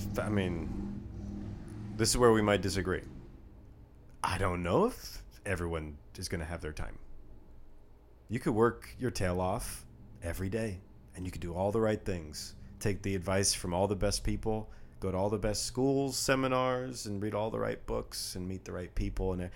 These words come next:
and it still might not work out the way that you thought it was gonna work out.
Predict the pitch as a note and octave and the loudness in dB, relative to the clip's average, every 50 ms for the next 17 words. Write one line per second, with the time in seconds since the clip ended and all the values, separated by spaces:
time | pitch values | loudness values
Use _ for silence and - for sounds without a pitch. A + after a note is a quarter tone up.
0 | - - D3+ D#3 D#3+ - - - - - D#3+ E3 F3 C#3+ A#2+ G#2+ G#2+ A#2+ C3 A#2 | -10 -6 -4 -2 -2 0 0 0 0 2 2 4 4 4 4 4 4 4 4 2
1 | G#2+ G#2 G#2 G#2+ G2+ - G2 F#2 G2+ G#2+ G#2 - - - - G2 F2+ E2+ - - | 2 0 0 0 -2 -2 -2 0 0 0 0 -2 -8 -4 -4 -4 -4 -4 -6 -8
2 | F2+ E2+ E2 E2+ F2 F2 E2+ E2+ - - - F2 D#2+ - - - - - - - | -8 -6 -4 -4 -4 -6 -6 -8 -8 -8 -8 -8 -8 -8 -8 -8 -10 -10 -12 -6
3 | - - - - - - - - - - - - - - | -6 -4 -4 -4 -8 -10 -10 -12 -14 -14 -12 -12 -12 -12